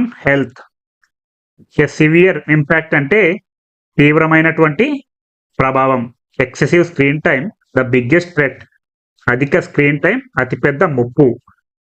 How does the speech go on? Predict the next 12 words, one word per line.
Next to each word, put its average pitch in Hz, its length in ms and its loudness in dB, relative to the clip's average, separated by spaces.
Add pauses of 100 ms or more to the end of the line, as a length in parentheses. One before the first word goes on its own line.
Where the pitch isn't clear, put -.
(960)
A 123 40 0 (100)
severe 151 280 2 (120)
impact 160 420 -2
on 160 160 0
health, 131 220 -2 (340)
ఆరోగ్యంపై 147 580 0 (200)
తీవ్ర 143 220 4
ప్రభావం. 123 520 0 (840)
ఆటలు 175 480 4 (400)
వ్యాయామమే 160 800 2 (600)
ఆధునిక 147 580 0
ఔషధాలు. 139 480 2